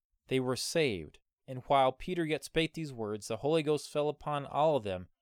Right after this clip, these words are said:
which heard the word." They were saved. The Holy Spirit was residing inside of them. They were saved. They were children of God. Then Peter sees that they are saved, sees the Holy Spirit has fallen upon them. He says, "They need to be baptized."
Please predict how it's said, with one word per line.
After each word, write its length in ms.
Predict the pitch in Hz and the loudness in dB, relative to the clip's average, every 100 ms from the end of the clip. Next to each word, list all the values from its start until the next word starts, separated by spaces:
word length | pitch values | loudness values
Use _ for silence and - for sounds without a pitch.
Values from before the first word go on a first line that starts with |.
| _ _ _ - | _ _ _ -2
which 220 | 143 - | -2 0
heard 240 | 147 156 151 | 2 2 2
the 80 | |
word." 360 | 131 101 90 95 _ 147 | -2 -2 -6 -10 _ -20
They 240 | 131 123 | -10 -6
were 140 | 123 | -4
saved. 680 | 120 - 160 147 104 95 92 _ _ _ _ _ - | -6 -2 2 2 0 -6 -10 _ _ _ _ _ -6
The 100 | 120 | 0
Holy 220 | 143 139 | 2 0
Spirit 340 | - 143 123 | -2 -2 -2
was 140 | 123 120 | -4 -6
residing 480 | 113 123 123 131 | -2 0 0 0
inside 540 | 120 127 - - 139 135 | -6 -12 -8 0 2 2
of 100 | 104 | -2
them. 240 | 92 87 | -6 -6
They 120 | 110 | -4
were 100 | 110 | -4
saved. 440 | 107 - 135 110 101 | -6 -4 -2 -2 -2
They 100 | 104 | -2
were 100 | 101 | -4
children 420 | - 135 127 123 | -4 -2 -2 -4
of 80 | 110 | -2
God. 360 | 117 95 85 - _ _ _ _ _ | 0 0 -4 -10 _ _ _ _ _
Then 640 | 104 113 151 139 113 104 98 _ _ _ _ _ _ _ _ - | -12 -2 0 0 -2 -4 -12 _ _ _ _ _ _ _ _ -10
Peter 280 | 143 120 117 | -4 -2 -2
sees 440 | - 202 208 139 | -4 -2 0 0
that 120 | 113 | -2
they 140 | 110 104 | -4 -4
are 100 | 95 | -6
saved, 420 | - 95 92 90 | -8 -8 -8 -8
sees 540 | - - 175 196 147 | -8 -4 -2 -2 -2
the 100 | 120 | -2
Holy 200 | 113 117 | 0 -2
Spirit 320 | 101 - 104 | -4 -6 -6
has 100 | 101 | -6
fallen 260 | - 107 101 | -6 -6 -6
upon 380 | 101 143 139 101 | -8 -6 -6 -6
them. 160 | 98 | -10
He 60 | 107 | -10
says, 320 | - 107 98 _ _ _ _ - | -6 -6 -6 _ _ _ _ -10
"They 220 | 110 127 | -2 -2
need 120 | 127 | -2
to 60 | 113 | -4
be 100 | 113 | -4
baptized." 760 | 110 117 113 - 87 90 - | 0 -2 -2 -10 -12 -12 -20